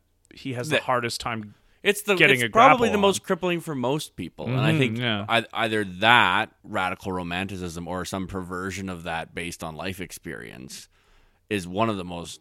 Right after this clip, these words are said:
Speaker 2: driving forces in human existence. We've talked about this
Speaker 1: Right.
Speaker 2: ad nauseum about
Speaker 1: Mm-hmm.
Speaker 2: its biology, like, the, the biological realities of it. But,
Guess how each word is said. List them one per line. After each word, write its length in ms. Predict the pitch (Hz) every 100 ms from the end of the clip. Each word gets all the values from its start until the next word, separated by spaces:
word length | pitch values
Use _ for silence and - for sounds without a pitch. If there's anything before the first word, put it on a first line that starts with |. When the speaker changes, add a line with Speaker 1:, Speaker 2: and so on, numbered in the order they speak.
| _
Speaker 2:
driving 480 | - 101 85 87 87
forces 500 | 80 85 87 - 87
in 220 | 87 87
human 320 | 87 95 90 92
existence. 380 | 92 131 85
We've 160 | 95 110
talked 260 | 113 98 87
about 180 | 87
this 380 | - 69 - - -
Speaker 1:
Right. 140 | 82
Speaker 2:
ad 80 | 80
nauseum 520 | 87 92 95 87 80
about 280 | 76 76 71 - -
Speaker 1:
Mm-hmm. 300 | 113 117 104
Speaker 2:
its 120 | -
biology, 720 | - 82 82 87 78 - 60
like, 200 | 62 76
the, 160 | - 71
the 120 | 71
biological 640 | 82 73 67 82 80 76 64
realities 460 | 64 58 60 67
of 120 | 71
it. 100 | 64 -
But, 160 | 107